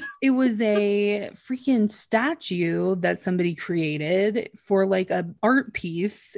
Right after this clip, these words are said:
Speaker 2: and all of a sudden, poor Momo got turned into the devil.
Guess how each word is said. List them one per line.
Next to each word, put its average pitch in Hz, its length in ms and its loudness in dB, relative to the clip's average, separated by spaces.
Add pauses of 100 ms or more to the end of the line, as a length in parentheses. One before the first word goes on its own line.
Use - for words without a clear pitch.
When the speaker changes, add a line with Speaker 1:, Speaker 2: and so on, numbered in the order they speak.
Speaker 2:
and 185 320 4
all 185 240 2
of 202 60 0
a 202 40 0
sudden, 208 460 4
poor 214 200 2
Momo 202 500 2
got 180 220 -4
turned 202 300 -2
into 196 400 -2
the 180 120 -4
devil. 208 420 -4